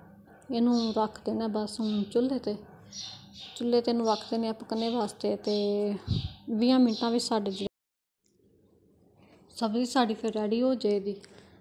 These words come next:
ਤੇ ਬਾਕੀ ਤੁਹਾਨੂੰ ਵਿਖਾਉਂਦੇ ਹਾਂ ਕਿ ਕਿਸ ਤਰ੍ਹਾਂ ਦੀ ਹੋ ਗਈ ਹੈ। ਤੇ ਢੱਕਣ ਢੁੱਕਣ ਇਹਦਾ ਤੇ ਵੇਖਦੇ ਹਾਂ ਵਿੱਚੋਂ ਵੀ ਕੀ ਇਹਦਾ ਬਣਦਾ ਪਿਆ। ਓਏ ਹੋਏ,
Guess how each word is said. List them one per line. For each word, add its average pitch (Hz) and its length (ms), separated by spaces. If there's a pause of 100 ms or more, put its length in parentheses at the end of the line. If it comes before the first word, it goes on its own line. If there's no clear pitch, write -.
(180)
ਤੇ 214 480
ਬਾਕੀ 220 360
ਤੁਹਾਨੂੰ 233 240
ਵਿਖਾਉਂਦੇ 220 420
ਹਾਂ 233 200 (380)
ਕਿ 202 260
ਕਿਸ 220 220
ਤਰ੍ਹਾਂ - 280
ਦੀ 226 180
ਹੋ 226 140
ਗਈ 202 400
ਹੈ। 202 60
ਤੇ 196 400 (100)
ਢੱਕਣ 202 280
ਢੁੱਕਣ 226 340
ਇਹਦਾ 214 340
ਤੇ 208 140
ਵੇਖਦੇ 202 420
ਹਾਂ 220 80
ਵਿੱਚੋਂ 208 260
ਵੀ 196 120
ਕੀ 220 220
ਇਹਦਾ 214 360
ਬਣਦਾ 196 400
ਪਿਆ। 196 200 (1040)
ਓਏ 233 280
ਹੋਏ, 220 160